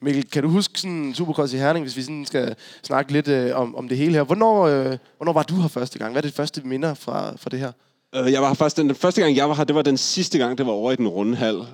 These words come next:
Speaker 2: Øh, og jeg kan huske, at jeg har aldrig været til det før, og det er sådan lidt kedelig historie, det er faktisk, at det er fordi, at, at min far kan ikke rigtig holde til at være indendørs med motocross, <laughs> fordi så blev han syg, så vi var aldrig til Herning Supercross. Og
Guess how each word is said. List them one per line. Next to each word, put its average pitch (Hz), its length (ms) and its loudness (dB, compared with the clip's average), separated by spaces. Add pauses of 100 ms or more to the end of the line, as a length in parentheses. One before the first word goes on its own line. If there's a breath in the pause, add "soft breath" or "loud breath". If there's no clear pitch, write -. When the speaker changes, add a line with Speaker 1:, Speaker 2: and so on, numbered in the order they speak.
Speaker 2:
Øh, 107 280 0
og 113 100 0
jeg 110 100 -2
kan 123 120 -8
huske, 143 200 -2
at 131 40 2
jeg 117 60 2
har 117 60 2
aldrig 127 140 2
været 127 120 4
til 131 140 0
det 123 80 0
før, 143 180 0
og 117 320 -4
det 131 220 4
er 117 40 -2
sådan 139 140 2
lidt 127 140 0
kedelig 147 320 2
historie, 143 380 0
det 131 120 2
er 113 100 2
faktisk, 113 360 -4
at 98 180 -2
det 110 40 -2
er 101 40 0
fordi, 117 260 -2
at, 107 80 0 (140)
at 98 180 -4
min 101 200 -4
far 113 120 -2
kan 117 100 -2
ikke 113 120 -2
rigtig 107 160 -2
holde 113 240 0
til 127 140 -2
at 92 120 -2
være 104 240 0
indendørs 120 460 0
med 104 200 0
motocross, 135 560 -2
<laughs> - 0 -
fordi 143 140 0
så 127 100 0
blev 123 120 0
han 120 100 0
syg, 165 280 0
så 123 240 2
vi 110 200 0
var 107 80 2
aldrig 135 260 2
til 147 240 2
Herning 139 200 2
Supercross. 156 420 -4
Og 101 220 0